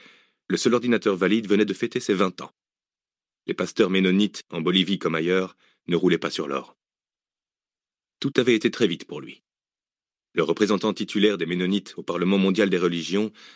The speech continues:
un pasteur suisse, s'était effondré une semaine auparavant sur un trottoir de Zurich, terrassé par un infarctus. Son suppléant au Belize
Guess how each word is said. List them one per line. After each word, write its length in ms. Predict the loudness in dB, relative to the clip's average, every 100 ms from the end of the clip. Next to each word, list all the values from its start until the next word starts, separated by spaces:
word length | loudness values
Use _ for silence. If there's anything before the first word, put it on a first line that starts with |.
| _ _
un 100 | -4
pasteur 360 | -2 -2 -2 -4
suisse, 380 | -2 -2 -2 -10 _ _ _ _ _
s'était 340 | -4 0 2
effondré 380 | 0 0 0 0
une 100 | 0
semaine 280 | -2 2 2
auparavant 460 | 2 0 -2 0 -2
sur 200 | -2 -4
un 60 |
trottoir 340 | -2 -2 0 0
de 80 | 0
Zurich, 460 | -2 -4 -6 -10 -2
terrassé 380 | -2 0 -2
par 180 | -4 -4
un 80 | -4
infarctus. 540 | -4 -8 -10 -10 -10 -12 _ _ _ _ _ _ _ _ _ _ -4
Son 140 | 0
suppléant 440 | 0 2 4 4 2
au 100 | -4
Belize 480 | -4 -4 -4 -6